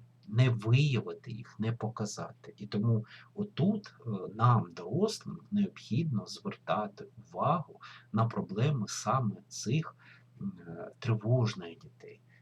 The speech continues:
Чому? Тому що такі діти, вони найчастіше, вони тихі, спокійні, лагідні.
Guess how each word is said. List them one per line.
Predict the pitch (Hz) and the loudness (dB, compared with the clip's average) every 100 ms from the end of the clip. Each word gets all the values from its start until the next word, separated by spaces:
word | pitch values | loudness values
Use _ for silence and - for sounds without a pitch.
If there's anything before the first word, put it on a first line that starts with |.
| - | -8
Чому? | - 120 104 | 2 4 4
Тому | 107 127 | 2 0
що | 117 120 | 0 -2
такі | 123 123 120 | -4 0 2
діти, | 151 165 120 | 2 0 0
вони | 117 120 | 2 4
найчастіше, | 117 131 175 - 156 - - - - - - - - - - _ | 4 4 2 -2 -6 -6 -10 -14 -14 -12 -14 -16 -20 -20 -20 _
вони | - - 139 185 - | -4 4 4 4 -2
тихі, | 90 78 - - - _ - | -6 -6 -10 -20 -20 _ -12
спокійні, | - - 143 - - 139 - - _ _ | -12 -4 -6 -6 -12 -14 -14 -20 _ _
лагідні. | - 117 110 90 - - - - | -4 2 2 2 -8 -20 -20 -16